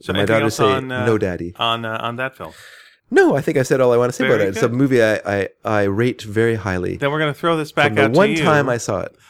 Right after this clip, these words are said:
Speaker 1: What do you guys think of, uh, of, of, of those films?
Speaker 2: Yeah, please let us know.
Speaker 1: Let us know.
Speaker 2: I just wanna say I really enjoyed.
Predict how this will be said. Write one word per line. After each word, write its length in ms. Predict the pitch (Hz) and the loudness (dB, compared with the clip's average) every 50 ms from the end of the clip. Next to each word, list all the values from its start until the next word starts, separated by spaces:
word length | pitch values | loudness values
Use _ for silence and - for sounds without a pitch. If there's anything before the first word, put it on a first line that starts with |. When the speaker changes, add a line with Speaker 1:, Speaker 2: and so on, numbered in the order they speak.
| _ _ _ | _ _ _
Speaker 1:
What 140 | - 156 170 | -6 -4 -4
do 80 | 175 | -2
you 80 | 190 190 | -2 0
guys 180 | 190 170 147 - | 0 0 -2 -2
think 180 | - 120 101 | -6 -8 -6
of, 240 | 104 98 95 90 90 | -6 -8 -8 -8 -6
uh, 340 | 98 92 87 85 82 78 69 - | -4 -4 -4 -4 -4 -6 -6 -6
of, 160 | 87 87 - - | -8 -10 -10 -10
of, 260 | 58 69 92 92 92 | -8 -8 -8 -8 -8
of 240 | 92 69 - 95 95 | -10 -10 -10 -10 -10
those 240 | 101 95 95 92 - | -10 -10 -12 -12 -12
films? 400 | - 104 95 - - - - - _ _ _ _ _ _ - | -14 -14 -14 -14 -16 -20 -20 -20 _ _ _ _ _ _ 0
Speaker 2:
Yeah, 180 | 160 233 262 | 2 2 2
please 280 | - - - 240 202 139 | 2 0 -2 -2 0 0
let 100 | 151 160 | 0 0
us 140 | 165 156 - | 0 -2 -2
know. 240 | 214 175 120 95 - - | -2 -2 -2 -2 -4 -4
Speaker 1:
Let 160 | 123 120 123 | -2 -2 -2
us 140 | 147 143 - | -4 -6 -10
know. 100 | 196 208 | -4 0
Speaker 2:
I 100 | 143 151 | 2 2
just 120 | 156 147 | 2 4
wanna 140 | 165 156 139 - | 2 2 2 2
say 180 | - 156 143 | 4 4 4
I 100 | 120 110 | 6 6
really 280 | 107 110 120 120 113 107 | 4 4 4 4 2 2
enjoyed. 420 | 104 101 123 127 117 104 90 - | 2 2 2 2 2 0 0 -4